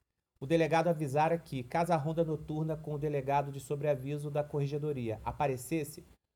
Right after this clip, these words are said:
todos deveriam fingir que a equipe estava no primeiro andar jogando baralho. Dormir no plantão era falta grave. A administração os obrigava a aguentar as doze horas ininterruptas com presteza.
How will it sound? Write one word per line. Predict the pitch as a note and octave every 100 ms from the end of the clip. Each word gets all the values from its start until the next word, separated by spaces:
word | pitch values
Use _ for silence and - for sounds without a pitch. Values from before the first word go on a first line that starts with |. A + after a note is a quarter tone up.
| _ -
todos | F#3 D#3
deveriam | F3 E3 E3 E3+
fingir | E3 D#3 A#2+ C3+ D#3
que | D#3+
a | D3+
equipe | D#3 E3 -
estava | - D3+ D3+
no | D3+
primeiro | D3 D3 D#3 E3
andar | C#3+ C#3 D3+
jogando | D3 C#3+ D3
baralho. | D3 D3+ A2+ G2+ G2+ - - _ _ _ -
Dormir | C#3 B2 B2+ E3+
no | E3+
plantão | E3+ C#3 B2 D3 D#3
era | D3
falta | C#3+ C#3+ C#3+
grave. | D#3 A2+ F#2 G#2+ A2 - _ _ _ - -
A | D3+
administração | D3 F3+ F3 E3+ D3+ - F3
os | E3+
obrigava | E3+ D#3+ D3 E3 E3
a |
aguentar | D#3 D3+ C#3+ D#3+
as | D#3+ C#3
doze | F#3 F#3+
horas | D#3+ E3 E3+
ininterruptas | D#3 G3 G3+ F#3 C#3+ F#3 - F#3+
com | F3 F3
presteza. | E3+ F3+ F3 C3+ A2+ A2 G#2